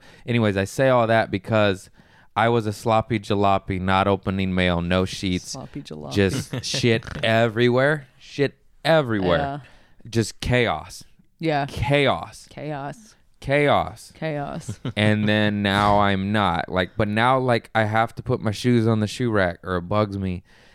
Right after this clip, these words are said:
Speaker 1: And it, it's, it's just maintenance. It's self-care.
Speaker 2: When
Speaker 1: And it helps out. When you have a sloppy home and a sloppy car, it's mental illness, man.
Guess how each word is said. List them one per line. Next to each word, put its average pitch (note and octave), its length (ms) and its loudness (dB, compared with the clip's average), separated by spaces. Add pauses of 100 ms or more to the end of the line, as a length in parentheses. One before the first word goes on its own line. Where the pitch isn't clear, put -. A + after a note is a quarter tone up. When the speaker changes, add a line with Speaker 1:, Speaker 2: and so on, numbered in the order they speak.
(200)
Speaker 1:
And G2+ 220 0
it, G#2+ 140 -4
it's, G2+ 360 -8
it's G2 300 -6
just - 300 -12
maintenance. F#2 640 -6
It's - 180 -18
self-care. F#2+ 840 -2
Speaker 2:
When G3+ 220 -4
Speaker 1:
And F2+ 60 -4
it F2+ 160 -10
helps G#2 440 -4
out. F#2 300 -2 (480)
When C3+ 160 0
you G3+ 140 4
have A3+ 180 2
a F3+ 60 -4
sloppy D3+ 580 0
home A#2 420 0
and G#2 80 -2
a G#2 60 -4
sloppy A2+ 460 -2
car, A2 420 0
it's - 260 -10
mental C3+ 560 -6
illness, A#2+ 460 -4
man. G#2+ 300 -6